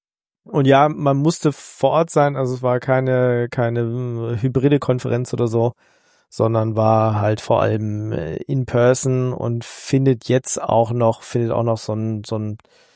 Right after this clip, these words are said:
ja, wo sie zusammensitzen und hacken und so statt die nächsten paar Tage. Ähm, natürlich immer größer, höher, weiter, ist auch eine neue Nextcloud Hub Version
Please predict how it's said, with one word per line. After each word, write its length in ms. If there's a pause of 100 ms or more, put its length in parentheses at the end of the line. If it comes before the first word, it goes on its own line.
(320)
ja, 240
wo 100
sie 120
zusammensitzen 640
und 80
hacken 260
und 120
so 260 (480)
statt 540 (100)
die 120
nächsten 300
paar 160
Tage. 520 (560)
Ähm, 1600 (720)
natürlich 460
immer 260
größer, 580
höher, 280
weiter, 560
ist 160
auch 100
eine 140
neue 640
Nextcloud 540
Hub 200
Version 840